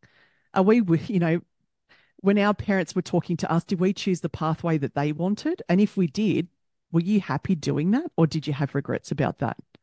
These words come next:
And do you want, you want your child to be independent, successful, and happy. So we need to start making those choices a lot early because it's not about you. And as harsh as that is, that, that's a lot of the conversations. And Jamie,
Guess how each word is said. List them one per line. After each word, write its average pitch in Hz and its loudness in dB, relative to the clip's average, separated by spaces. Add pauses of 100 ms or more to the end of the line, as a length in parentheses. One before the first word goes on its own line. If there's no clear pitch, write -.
(500)
And 190 2
do 214 0
you 226 8
want, 165 4 (500)
you 208 8
want 208 4
your 202 4
child 175 2
to - -4
be 165 0
independent, 170 0
successful, 156 0
and 143 0
happy. 226 -2 (420)
So - 2
we 208 2
need 208 4
to - -4
start - 0
making 156 0
those 147 0
choices 147 -4
a 147 -2
lot 131 0
early 143 0
because 156 -2
it's - -6
not 151 2
about 135 -2
you. 135 -6 (1120)
And 175 6
as 180 2
harsh 190 2
as 175 0
that 151 4
is, 165 2
that, 180 2
that's 196 0
a 247 2
lot 185 2
of 175 4
the 175 0
conversations. 147 -4
And 151 0 (500)
Jamie, 165 2